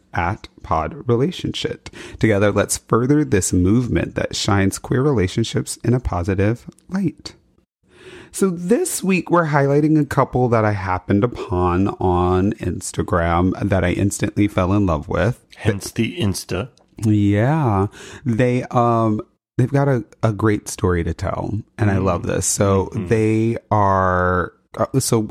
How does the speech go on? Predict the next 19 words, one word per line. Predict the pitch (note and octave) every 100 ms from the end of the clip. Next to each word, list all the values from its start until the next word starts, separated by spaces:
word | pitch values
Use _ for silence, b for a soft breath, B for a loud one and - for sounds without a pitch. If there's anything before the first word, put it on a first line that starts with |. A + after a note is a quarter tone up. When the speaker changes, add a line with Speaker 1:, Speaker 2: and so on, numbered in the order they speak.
| -
Speaker 1:
this | A#2 B2+ -
week | B2
we're | A2
talking | G2+ G2 G#2
about | F#2+ F#2 -
Kelvin | G2+ G2 G2 G2
and | G2 F#2+
Reginald. | F2 E2+ F2 G2 G3 - B B B
They | - D#3+
are | F#2+ F#2 -
at | - G2+ - - - -
uncomplicated | A2+ A#2 A#2 - G2 - A#2 - A2+ A2 A#2+ - -
true | - - G#2 A2
story, | - - F2+ E2+ F2 G#2 - _ _ _ _ _ -
all | F#2+ G#2
one | A#2+
word, | A#2 F2 G#2 C#3+ - -
on | G#2+ E2+
Instagram. | F2 D#2+ - - D#2+ E2 B2+